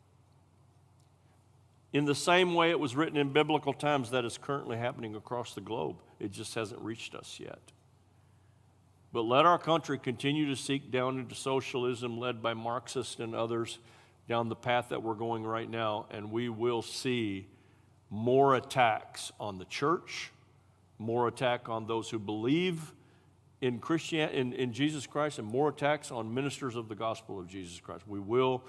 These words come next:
see it here in America. I wrote in my notes, "I wonder, are you ready? Are you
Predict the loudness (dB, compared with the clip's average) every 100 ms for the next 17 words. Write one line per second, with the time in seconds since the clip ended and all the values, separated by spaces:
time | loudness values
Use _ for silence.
0 | -16 -20 -18 -10 -4 0 0 -2 -8 -20
1 | -20 -20 -6 -4 -4 -4 -6 -6 -12 -20
2 | -20 _ _ _ _ _ _ _ _ _
3 | _ _ _ _ _ _ _ _ _ _
4 | _ _ -20 -20 -20 _ -8 0 2 2
5 | 0 -2 -2 -2 -2 -6 -6 -12 -20 _
6 | _ _ _ _ _ -4 -2 -2 -2 -2
7 | 0 -2 -4 -6 -8 -12 -18 _ _ _
8 | _ _ _ _ _ _ _ _ _ _
9 | _ _ _ _ _ _ -2 0 0 -2
10 | -6 -10 -20 _ _ -4 -4 -2 -6